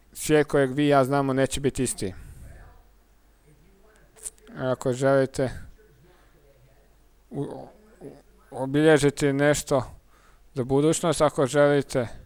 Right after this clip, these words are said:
zaraditi, onda štedite na nafti, čuvajte naftu za ta vremena, kaže, a to je ako želite ostati za to vri-,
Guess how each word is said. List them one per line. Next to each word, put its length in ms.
zaraditi, 720
onda 600
štedite 600
na 380
nafti, 560
čuvajte 420
naftu 360
za 200
ta 200
vremena, 440
kaže, 300
a 240
to 160
je 60
ako 240
želite 360
ostati 540
za 220
to 240
vri-, 300